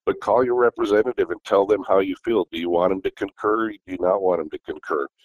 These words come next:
I personally think we can get a better deal if we can negotiate some things with the Senate. And I think that giving us the thirty days, um, a, a little bit of time stretch, a, a little bit of a breather to, uh, go home and,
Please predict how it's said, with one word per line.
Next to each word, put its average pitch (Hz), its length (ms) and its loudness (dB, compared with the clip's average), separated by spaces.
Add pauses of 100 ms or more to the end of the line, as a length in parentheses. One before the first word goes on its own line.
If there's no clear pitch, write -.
(360)
I 87 120 0
personally 101 500 0
think 101 280 -4
we 104 100 -2
can 95 180 -8
get 92 140 0
a 92 60 -6
better 98 360 2
deal 107 320 2
if 90 140 0
we 92 100 -8
can 87 260 -4
negotiate 90 640 0
some 87 180 -10
things 95 300 -2
with 90 200 -2
the 78 80 -8
Senate. 95 360 2 (200)
And 80 340 -4 (460)
I 80 80 -2
think 87 320 -2
that 80 180 -6
giving 85 260 -2
us 85 240 -2
the 78 100 -6
thirty 90 340 0
days, 92 520 2 (640)
um, 78 420 -2
a, - 280 -6
a - 20 -4
little 87 220 -2
bit 82 140 -2
of 78 100 -4
time 92 280 2
stretch, - 640 -2 (140)
a, 85 60 -2
a 80 300 -4
little 85 320 -2
bit 87 140 0
of 80 160 0
a 82 160 -2
breather 90 380 0
to, 80 280 -2 (160)
uh, 76 220 -6 (240)
go 85 160 2
home 87 280 2
and, 80 200 -2